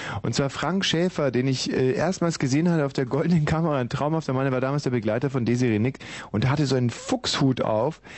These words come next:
Er ist ein ganz, ganz gewiefter Kerl und dieses Interview möchte ich euch wirklich nicht vorenthalten. Ich denke, das ist eine Perle des Rundfunkwesens.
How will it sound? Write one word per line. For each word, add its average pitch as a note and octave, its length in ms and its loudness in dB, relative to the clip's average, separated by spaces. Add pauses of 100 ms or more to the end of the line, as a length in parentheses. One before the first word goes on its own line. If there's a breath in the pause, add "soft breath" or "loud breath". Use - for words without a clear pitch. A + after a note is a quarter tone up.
(140 loud breath)
Er - 80 0
ist C#3+ 80 0
ein D3+ 240 0
ganz, F#3+ 340 0
ganz F3 300 0
gewiefter D#3+ 400 2
Kerl C#3+ 340 -2 (320 loud breath)
und B2+ 180 0
dieses C3+ 180 4
Interview C3 300 2
möchte B2 220 0
ich A#2+ 140 2
euch A#2 180 0
wirklich C#3+ 220 0
nicht B2+ 100 0
vorenthalten. B2+ 320 0
Ich - 40 -8
denke, F#3 240 2
das D#3+ 160 2
ist D#3 100 2
eine D3+ 180 0
Perle C#3 400 -2
des B2+ 180 0
Rundfunkwesens. F#2 960 0